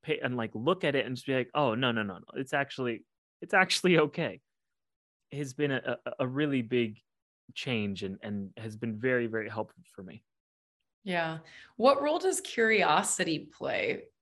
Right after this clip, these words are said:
Speaker 2: in your
Speaker 1: Oh my
Speaker 2: life?
Speaker 1: God. It's, uh, I think I'm driven <laughs> almost purely based <laughs> off of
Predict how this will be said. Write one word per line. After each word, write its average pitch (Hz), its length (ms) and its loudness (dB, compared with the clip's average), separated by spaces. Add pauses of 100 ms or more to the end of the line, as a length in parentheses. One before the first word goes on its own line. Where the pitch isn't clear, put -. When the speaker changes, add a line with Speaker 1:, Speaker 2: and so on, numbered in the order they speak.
(220)
Speaker 2:
in 165 120 -4
your 156 160 -4 (180)
Speaker 1:
Oh - 60 2
my 82 80 0
Speaker 2:
life? - 80 -4
Speaker 1:
God. 87 280 -10 (760)
It's, 120 300 -4 (220)
uh, 123 120 4 (120)
I 113 120 0
think 165 220 -4
I'm 117 220 2
driven 113 560 -2 (800)
<laughs> - 100 -6
almost 156 480 4
purely 139 400 2
based 123 320 0
<laughs> - 120 0
off 220 160 2
of 185 120 0